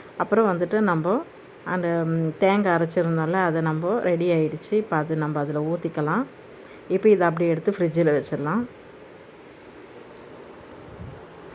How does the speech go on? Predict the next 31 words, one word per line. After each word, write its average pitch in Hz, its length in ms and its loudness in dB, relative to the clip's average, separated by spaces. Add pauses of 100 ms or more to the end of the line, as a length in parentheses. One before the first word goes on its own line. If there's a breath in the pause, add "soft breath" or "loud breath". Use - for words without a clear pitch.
(460 loud breath)
முள்ளங்கி 247 400 10
பருப்பு 208 260 6 (100)
வேக 185 260 4
வச்சுருந்ததில் 175 600 2
இப்போ 202 140 0
அது 165 160 4
நல்லா 165 220 4
வெந்துடுச்சு. 170 460 0
இப்போ 190 180 2
ஓப்பன் 175 260 0
பண்ணி 165 140 2 (100)
பார்த்துட்டேன், 170 440 2 (140)
நல்லா 170 240 4
இருக்குது. 165 300 -2 (140)
இப்போ 180 140 -2 (100)
இதுக்கு 165 280 2 (460 loud breath)
தேங்காய் 202 320 6
கொர 170 180 6
கொரப்பா 170 340 4
அரைச்சிருந்தோம்ல, 165 720 2
அதை 170 200 2
நம்ம 156 200 2
இதில் 165 240 0
போட்டுடலாம். 160 540 2 (420 loud breath)
போட்டுட்டு 208 320 6 (100)
மிக்ஸ் - 240 -2
பண்ணி 196 220 4
விட்டுட்டு 175 340 0 (120)
ஒரு 185 120 6 (100)
கொதி 202 300 4
வந்தா 170 180 4